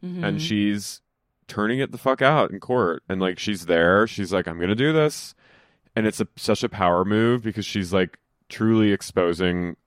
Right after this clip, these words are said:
Speaker 2: what a fraud he is by just being there. And I love the cartoons depicting, like, the scenarios. They're killing me. It looks like C P R instructions.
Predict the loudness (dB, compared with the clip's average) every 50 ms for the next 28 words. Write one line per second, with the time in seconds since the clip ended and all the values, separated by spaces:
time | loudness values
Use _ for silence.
0 | _ _ -4 -2 -2 -2 -2 -2 0 0 2 0 0 0 0 0 0 2 0 0
1 | -2 -4 -6 -8 -12 -8 -4 -2 -2 -2 -4 -8 -12 -10 -10 -10 -8 -6 -4 -2
2 | -2 0 0 0 -2 -4 -6 -10 _ _ _ _ _ _ _ _ _ _ _ _
3 | _ _ _ _ _ _ _ _ -4 -2 0 0 2 2 4 4 4 4 2 0
4 | -2 -2 0 2 0 0 0 -2 -4 -4 -2 -2 -2 -2 -4 -6 -6 -10 -8 -6
5 | -8 -8 -6 -4 -4 -2 -2 0 0 -2 -2 -2 -4 -6 -6 -6 -4 -4 -2 0
6 | 0 2 2 2 2 2 0 -2 -2 -6 -10 -18 _ _ -4 -2 -2 -2 -2 -4
7 | -10 -10 -6 -6 -6 -6 -6 -8 -10 -10 -10 -12 -12 -14 -16 _ _ _ -6 -6
8 | -4 -2 -2 -4 -4 -4 -4 -4 -4 -2 -2 0 2 2 4 4 2 2 2 0
9 | 0 -2 -4 _ _ _ _ _ _ _ _ _ _ _ _ _ -8 -8 -6 -2
10 | 0 0 0 0 -2 -2 -2 -2 -4 -4